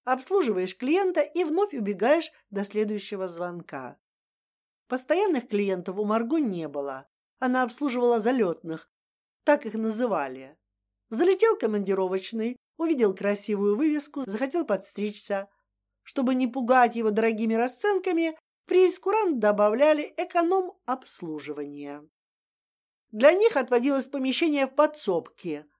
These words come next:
маленькая комната с одним зеркалом и столом для маникюра,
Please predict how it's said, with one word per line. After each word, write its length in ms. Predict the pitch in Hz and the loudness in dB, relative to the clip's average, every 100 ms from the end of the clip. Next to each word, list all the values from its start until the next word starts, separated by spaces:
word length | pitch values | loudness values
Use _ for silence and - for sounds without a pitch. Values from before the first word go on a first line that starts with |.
| _ | _
маленькая 560 | 349 349 240 214 233 226 | 2 2 2 -2 -2 -2
комната 680 | 302 381 330 302 294 247 | 0 2 2 0 0 -2
с 80 | 233 | 0
одним 320 | 226 247 240 | 0 0 0
зеркалом 560 | 175 175 170 - 175 175 | -2 -4 -6 -6 -6 -4
и 120 | 311 | -6
столом 500 | 247 185 175 254 220 | -6 -4 0 0 -2
для 120 | 180 | -4
маникюра, 720 | 190 180 165 - 175 160 156 | -4 -6 -10 -6 -6 -4 -6